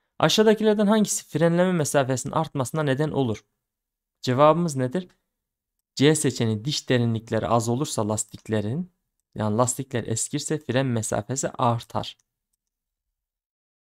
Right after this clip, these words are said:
Geçtik. Yaz aylarında kış lastiklerin kullanılması hangisine neden olur? Cevap nedir?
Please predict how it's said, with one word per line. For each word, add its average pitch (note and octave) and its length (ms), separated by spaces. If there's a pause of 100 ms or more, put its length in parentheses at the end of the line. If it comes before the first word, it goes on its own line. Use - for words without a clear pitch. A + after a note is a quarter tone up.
(220)
Geçtik. - 500 (440)
Yaz F#3 240
aylarında G3+ 420
kış - 260
lastiklerin E3 460
kullanılması D3+ 760
hangisine D3 580
neden C#3 260
olur? A#2+ 340 (680)
Cevap C#3+ 440
nedir? D3 420